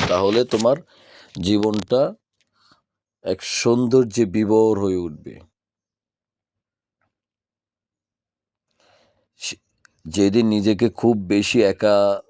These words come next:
লাগবে, তখনই কাঁধে ব্যাগ ঝুলিয়ে ঘুরতে বের হয়ে পড়ুন। ঘোরাঘুরির আনন্দ আপনাকে সারা জীবন স্মৃতির পাতায় নিয়ে যাবে, যেখানে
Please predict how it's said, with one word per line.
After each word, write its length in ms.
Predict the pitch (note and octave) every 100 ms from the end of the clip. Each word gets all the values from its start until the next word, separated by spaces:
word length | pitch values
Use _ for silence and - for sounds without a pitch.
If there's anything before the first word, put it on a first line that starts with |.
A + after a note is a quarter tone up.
| -
লাগবে, 500 | G2 F#2 E2+ G2 A#2 B2
তখনই 400 | - F#2 A2 A2+
কাঁধে 460 | G2 - F2+ F2 G#2+
ব্যাগ 340 | F2 G2+ F#2+
ঝুলিয়ে 420 | E2 G2 G2+ G#2+ F#2+
ঘুরতে 640 | D2+ G#2 G#2+ _ - G2+
বের 280 | F#2 F#2 F#2+
হয়ে 240 | F2+ F2+
পড়ুন। 460 | E2 - D2 G1+ G1+ - _ _ _ _ _ _ _ _ _ - - _ -
ঘোরাঘুরির 600 | E2+ G2 G#2 G#2+ A2 G2+
আনন্দ 340 | G2+ G2+ G#2
আপনাকে 440 | G2 F#2 G2+ F2 G2
সারা 500 | - - G2+ G2 G2+
জীবন 340 | F#2 F#2 G2+
স্মৃতির 520 | G2 - F2+ G#2 F#2+
পাতায় 340 | F2 G2 - F#2+
নিয়ে 300 | F#2+ F#2+ F#2
যাবে, 400 | F#2 E2+ F2 - - - - - _ -
যেখানে 640 | F2 G2+ A2+ G#2 G#2 G2